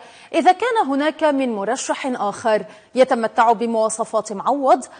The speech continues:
ويمكنه الحصول على أصوات أكثر منه، فلا مشكلة لدى القوات ولدى معوض بنفسه." وأوضح أن ما يهم القوات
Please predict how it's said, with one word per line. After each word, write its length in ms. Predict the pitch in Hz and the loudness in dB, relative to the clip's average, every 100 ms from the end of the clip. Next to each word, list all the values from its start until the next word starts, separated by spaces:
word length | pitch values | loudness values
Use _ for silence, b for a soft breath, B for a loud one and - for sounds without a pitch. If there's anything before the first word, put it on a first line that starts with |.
| B - | B 2
ويمكنه 540 | 302 339 339 415 359 | 4 4 0 -2 -2
الحصول 540 | 294 - - 285 311 | -4 -6 -8 -6 0
على 200 | 277 220 | 2 2
أصوات 440 | 175 - 233 254 311 | 0 -4 0 0 0
أكثر 440 | 294 - - 320 | -6 -6 -2 -2
منه، 340 | 349 381 196 - b b | 0 -6 -6 -12 b b
فلا 480 | - - 226 277 359 | -10 0 2 6 6
مشكلة 480 | 247 277 - 254 214 | 4 -6 -6 -2 0
لدى 240 | 220 220 | 0 0
القوات 680 | 180 - 185 170 269 370 - - b b | -2 -4 -8 0 2 0 -4 -16 b b
ولدى 320 | 381 427 233 | 2 2 2
معوض 400 | 202 185 202 220 - - | 0 -2 0 -2 -2 -18
بنفسه." 540 | 185 233 196 - - 185 - _ - | -4 -2 -2 -6 -6 -6 -10 _ -4
وأوضح 440 | 190 214 240 - | -2 0 -2 -4
أن 220 | 190 214 | -4 -4
ما 80 | 202 | -8
يهم 300 | 185 185 220 | -8 -8 -10
القوات 540 | 202 - 196 254 320 | -10 -10 -4 0 0